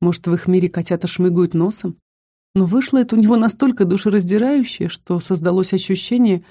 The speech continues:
котёнок вот-вот протянет ко мне лапки в надежде на ласку и помощь. «Маленький, я не могу тебя взять с собой»,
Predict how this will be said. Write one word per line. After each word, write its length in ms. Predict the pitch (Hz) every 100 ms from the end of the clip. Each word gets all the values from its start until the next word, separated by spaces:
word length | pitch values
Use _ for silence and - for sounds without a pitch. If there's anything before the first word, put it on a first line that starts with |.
| _ _
котёнок 460 | 214 240 233 226
вот-вот 480 | 202 220 208 262 -
протянет 500 | 208 202 233 220 196
ко 80 | 202
мне 220 | 196 196
лапки 420 | 190 233 269 -
в 60 | 185
надежде 420 | 185 175 226 202
на 100 | 208
ласку 360 | 196 262 - 269
и 40 |
помощь. 520 | 254 262 180 170 - - _ _ _ _ _ _
«Маленький, 720 | 190 190 190 180 180 175 175
я 140 | 185 202
не 100 | 202
могу 300 | 214 208 226
тебя 240 | 208 226
взять 240 | 196 214
с 60 | -
собой», 600 | - 226 202 208 185